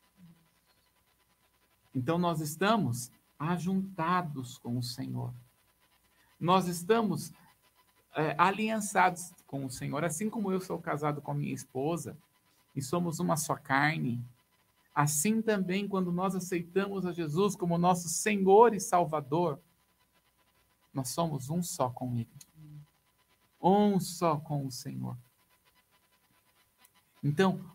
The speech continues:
o Espírito Santo mora dentro de nós. O Espírito Santo mora em nós. Por isso é que nós temos a mente de Cristo em nossas vidas.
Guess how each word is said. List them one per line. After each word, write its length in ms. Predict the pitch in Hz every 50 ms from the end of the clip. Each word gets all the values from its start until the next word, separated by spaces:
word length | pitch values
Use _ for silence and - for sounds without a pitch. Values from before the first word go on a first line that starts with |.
| _ -
o 120 | 156 170
Espírito 760 | 170 - - - - - - 190 202 190 170 175 165 165 151
Santo 440 | 151 - - 151 143 127 123 147 139
mora 400 | 127 131 131 123 113 113 113 113
dentro 400 | 113 120 120 110 104 107 110 104
de 120 | 101 110
nós. 680 | 107 107 95 90 - - - - - - - - - _ _ _ _ _ _ _ _ _ _ _ - 120 -
O 100 | 170 190
Espírito 760 | 196 190 190 - - - - - 247 240 208 208 202 202 190
Santo 420 | - - - 202 196 190 190 185
mora 280 | 175 175 180 180 175 170
em 100 | 180 180
nós. 300 | 175 165 170 165 156 151 - - - - _ -
Por 220 | 208 226 214 208
isso 280 | 233 262 269 254 233 240
é 60 | 233
que 140 | 233 220 214
nós 400 | 208 202 208 214 226 220 226 -
temos 400 | - 190 196 202 214 220 214 226
a 100 | 233 233
mente 300 | 214 202 196 196 196 -
de 180 | - 233 233
Cristo 640 | - - 277 302 294 285 285 240 - - - - -
em 80 | 175 175
nossas 400 | 170 160 160 156 165 160 151 151
vidas. 500 | 156 185 190 - - _ - - - -